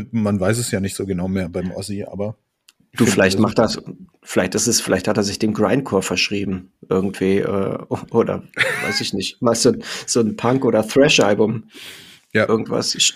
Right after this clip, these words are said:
Speaker 2: schnell durch, Attacke,
Speaker 1: Ich,
Speaker 2: fertig,
Speaker 1: ich
Speaker 2: nächster.
Speaker 1: skippe, ich skippe auf Song siebenundneunzig. Ja.
Speaker 2: <laughs>
Speaker 1: Fertig. Aber das, äh, wäre nicht Ozzy. Das wäre gelogen.
Speaker 2: Nee.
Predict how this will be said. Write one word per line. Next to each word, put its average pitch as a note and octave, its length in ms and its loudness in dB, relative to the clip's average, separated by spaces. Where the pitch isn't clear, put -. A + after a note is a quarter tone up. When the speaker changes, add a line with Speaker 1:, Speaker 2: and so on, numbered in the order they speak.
Speaker 2:
schnell A2+ 320 2
durch, C3 260 2
Attacke, B2 520 -4
Speaker 1:
Ich, B2 100 4
Speaker 2:
fertig, A#2+ 220 2
Speaker 1:
ich B2+ 140 4
Speaker 2:
nächster. A#2+ 300 2
Speaker 1:
skippe, - 140 0
ich B2+ 120 2
skippe D3+ 340 2
auf A#2 120 -2
Song B2 260 2
siebenundneunzig. A#2 1080 0
Ja. - 80 -12
Speaker 2:
<laughs> - 1200 2
Speaker 1:
Fertig. - 300 -4
Aber B2 200 4
das, - 220 -4
äh, A#2 200 0
wäre G#2 220 0
nicht F#2+ 180 -8
Ozzy. F2 300 -8
Das - 220 -6
wäre G2 160 0
gelogen. F#2+ 340 -4
Speaker 2:
Nee. F#2+ 180 2